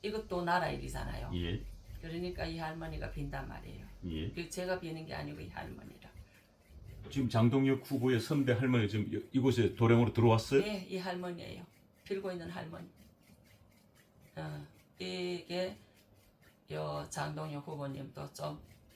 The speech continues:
Speaker 1: 음, 조상님을 위해서도 그렇고 기도도 좀 많이 하고 빌었으면은 조상님을 한번 찾았으면은 좋겠다. 그때 이래 빌고 닦아는 할매가 있는 줄 아는 건 모르겠네요.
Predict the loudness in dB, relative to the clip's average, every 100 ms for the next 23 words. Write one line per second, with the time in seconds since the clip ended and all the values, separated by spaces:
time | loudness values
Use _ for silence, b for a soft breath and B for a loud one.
0 | -20 _ _ _ -20 -18 -10 -10 -10 -12
1 | -12 -6 -6 -4 -6 -6 -6 -8 -10 -12
2 | -12 -12 -12 -12 -14 -14 -20 _ -20 B
3 | B B -8 -6 -6 -8 -8 -6 -4 -4
4 | -4 -6 -8 -8 -8 -8 -8 -10 -10 -10
5 | -10 -14 -18 _ _ _ _ _ -14 -8
6 | -6 -6 -6 -8 -10 -10 -8 -8 -8 -10
7 | -8 -8 -10 -14 -16 -20 -20 -20 -20 _
8 | _ -20 _ _ _ _ _ _ -12 -8
9 | -6 -4 -6 -6 -6 -4 -4 -6 -4 -6
10 | -4 -4 -4 -6 -4 -6 -6 -4 -4 -4
11 | -6 -6 -8 -10 -10 -10 -10 -14